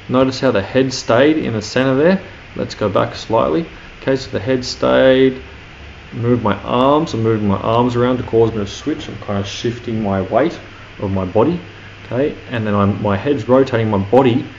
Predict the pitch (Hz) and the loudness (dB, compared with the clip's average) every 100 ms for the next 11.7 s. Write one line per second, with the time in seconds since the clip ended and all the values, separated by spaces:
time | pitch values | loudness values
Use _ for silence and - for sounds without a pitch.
0 | - - - 104 98 113 113 107 107 101 | -20 -20 -10 -6 2 2 4 2 2 2
1 | 104 117 107 90 - 110 101 101 - 107 | 2 2 -2 -4 -4 -2 -2 -6 -4 -2
2 | 95 98 98 - 98 92 - 113 123 120 | 0 -4 -6 -2 -2 -4 -4 0 0 -2
3 | - 113 113 - 113 104 107 110 - 104 | -6 -4 -4 -6 -4 0 0 -2 -6 -6
4 | 127 - - - - 101 95 92 92 - | -6 -10 -12 -12 -6 -2 2 2 0 -4
5 | 104 107 - 95 92 104 - 104 98 - | -2 -2 -2 -4 -4 -6 -6 -6 -6 -4
6 | 110 123 123 113 117 110 113 - 113 113 | -2 -2 -2 -2 -2 -2 -2 2 2 2
7 | 117 101 101 101 101 104 95 101 101 104 | -2 -4 -2 -2 -2 -2 -2 -2 0 0
8 | 101 107 98 98 92 95 - - 95 98 | -2 -2 0 0 0 -2 -4 -4 -2 -2
9 | 98 95 - 95 - 98 98 95 95 95 | -2 -6 -10 -12 -6 -6 -4 -4 -6 -10
10 | 95 - - - 101 101 101 104 110 110 | -12 -14 -16 -8 -4 -4 -2 -4 -6 -10
11 | 101 98 - 95 95 - 92 | -10 -10 -8 -8 -8 -10 -10